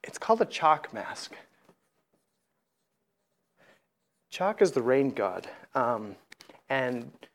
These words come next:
there are tons of Chaac masks in the northern lowlands. Uh, many buildings, uh, of this pook style, which is what this is called, have these Chaac masks.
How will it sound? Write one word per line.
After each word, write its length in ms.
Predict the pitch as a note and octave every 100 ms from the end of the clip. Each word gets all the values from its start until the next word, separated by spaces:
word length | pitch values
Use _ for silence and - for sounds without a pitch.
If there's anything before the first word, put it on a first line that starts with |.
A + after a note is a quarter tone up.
| _ _ _
there 180 | D3 D#3
are 160 | C#3+
tons 640 | D3+ - - D3+ D#3+ E3+ D#3+
of 100 | C3
Chaac 340 | - C#3+ C3
masks 580 | C3 A2 G#2+ - - - _ _ _
in 120 | C3+
the 80 | C3
northern 340 | B2 B2+ A#2+ A#2
lowlands. 580 | A#2 A2+ F#2 F#2 - -
Uh, 180 | A2 G2+
many 300 | G2 A2+ D#3
buildings, 600 | C#3+ C#3+ C3+ B2+ C#3 - _ _ _ _ _ -
uh, 40 |
of 240 | A#2 B2+
this 160 | B2 A#2+
pook 320 | - F#3+ F#3
style, 420 | - - G2 G#2+
which 180 | C3+ B2
is 80 | A2
what 140 | G#2
this 140 | G2 G#2
is 100 | A2
called, 240 | - A2+ - - _
have 280 | - E3 C#3+
these 160 | C#3+
Chaac 280 | - C#3 -
masks. 380 | A2+ - - -